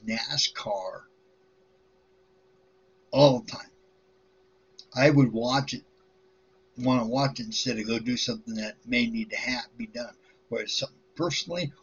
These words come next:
or something for the Lord. There are people that watch football.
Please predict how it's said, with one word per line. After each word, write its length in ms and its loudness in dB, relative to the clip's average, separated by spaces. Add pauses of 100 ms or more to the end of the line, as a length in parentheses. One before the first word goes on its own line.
(160)
or 220 -4
something 420 -6
for 140 -4
the 160 -6
Lord. 160 -6 (3250)
There 120 -6
are 40 -8
people 320 4
that 140 12
watch 300 2
football. 380 -2